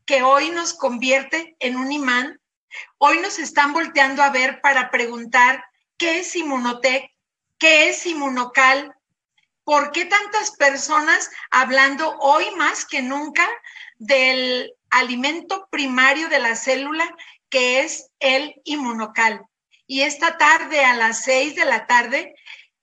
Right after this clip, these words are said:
conocerás a la doctora Patricia Conchaven, la co-descubridora, desarrolladora, junto con el doctor Gustavo Bonus,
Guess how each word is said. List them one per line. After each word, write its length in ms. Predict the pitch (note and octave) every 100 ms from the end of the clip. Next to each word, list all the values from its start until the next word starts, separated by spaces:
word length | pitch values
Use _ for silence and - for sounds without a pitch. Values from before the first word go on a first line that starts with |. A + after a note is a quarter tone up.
| -
conocerás 1200 | D#4 D4+ D#4 D4+ - C#4+ C#4 D4 E4 G#4+ - - _ -
a 120 | C#4+
la 140 | C4+ B3+
doctora 460 | C4+ - G#3+ A#3+
Patricia 520 | D#4+ C#4 D4+ D#4+ F4+ -
Conchaven, 760 | C#4 B3 - D4 C4+ A#3+ G3+ F#3 _ - - - -
la 400 | C4+ C#4 C4+ - -
co-descubridora, 1500 | D#4 E4+ G4 - D4+ D#4+ - D#4 C#4+ C#4 B3+ C4+ C#4 D4+
desarrolladora, 1120 | C#4+ B3+ B3 A#3 A#3+ A#3+ A#3 B3+ C4+ D4+ F4 - - - -
junto 300 | D#4+ E4 F4+
con 180 | C4+
el 100 | B3+
doctor 400 | A#3+ A#3+ C#4 C4+
Gustavo 520 | C#4 D#4 - C4 C4 A#3+
Bonus, 480 | B3 A#3+ D4+ -